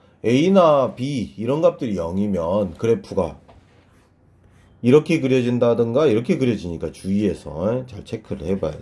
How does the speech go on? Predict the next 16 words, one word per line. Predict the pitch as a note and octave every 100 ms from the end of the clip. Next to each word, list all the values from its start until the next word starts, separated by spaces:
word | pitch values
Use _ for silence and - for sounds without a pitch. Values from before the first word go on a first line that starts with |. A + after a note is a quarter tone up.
| -
돼. | - G2+ D3 D#3+ _ _ _ _ _ _ _ _ - _ _ _ _ _ _ _ _ _ _ _ _ _ _ _ - - _ -
칠백사십칠 | - F#3+ G#3 G#3 F#3+ - - F#3+
번 | F#3 F#3 F#3
같은 | D#3+ - C#3+
경우도 | B2+ A2 C3+ A2 G2+
뭐 | G#2 F#2
이렇게 | F2 F#2 - F#2+ E2+ G#2+ E3+ G#3 - _ _
선분 | - F3 F3 F3
L이 | G#2+ G2+ A#2
보이면 | F2+ F#2 F#2 E2+ D#2 D#2 F2 - _ _ _ _ - - -
이 | C#3+ D3+
L을 | A2+ C3+ E3+ F2 D2+
요렇게 | E2 F2+ F#2 F#2 F#2+ G2 F#2+ - - - -
X축처럼 | G#3 - G#3 C4 B3+ - G2 D2+
해버리자, | D#2+ D2+ D2+ D2 E2
그냥. | F#2 D#2 D2+